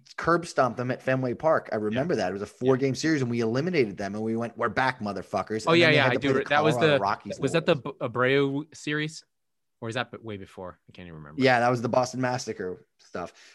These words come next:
Speaker 1: But anyway, but the, but the point is that, like, that's the closest that in my lifetime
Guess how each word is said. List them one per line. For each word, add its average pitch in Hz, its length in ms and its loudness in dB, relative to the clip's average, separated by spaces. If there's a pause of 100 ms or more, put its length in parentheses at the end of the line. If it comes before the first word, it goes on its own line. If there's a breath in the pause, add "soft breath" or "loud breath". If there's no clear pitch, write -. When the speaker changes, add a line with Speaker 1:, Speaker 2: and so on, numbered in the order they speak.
Speaker 1:
But 269 140 4
anyway, 233 280 4
but 208 160 4
the, 208 60 0
but 190 140 2
the 185 60 -4
point 226 260 2
is 147 140 2
that, 139 160 4
like, 123 220 0 (120)
that's - 260 4
the 320 120 -2
closest 156 580 0
that 127 120 2
in 123 100 0
my 131 160 6
lifetime 104 680 -2